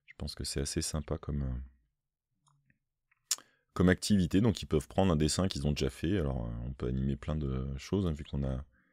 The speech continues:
c'est plutôt humanoïde, mais on, on doit pouvoir adapter à d'autres, à d'autres cas.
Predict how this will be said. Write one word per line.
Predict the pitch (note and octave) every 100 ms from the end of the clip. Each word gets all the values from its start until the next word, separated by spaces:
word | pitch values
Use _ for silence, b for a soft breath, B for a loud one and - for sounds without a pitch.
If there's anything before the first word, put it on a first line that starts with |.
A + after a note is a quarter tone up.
| b b b
c'est | -
plutôt | - -
humanoïde, | F2 E2+ E2+ F2+ A2 A#2
mais | D#2 C#2
on, | C2 B1+ C#2 -
on | C2+
doit | C#2+
pouvoir | - D2+ D2
adapter | C#2 C2+ - D2+
à |
d'autres, | C2+ C#2+ - C2+
à | C2+ C#2
d'autres | C#2+ - C#2+
cas. | - E2+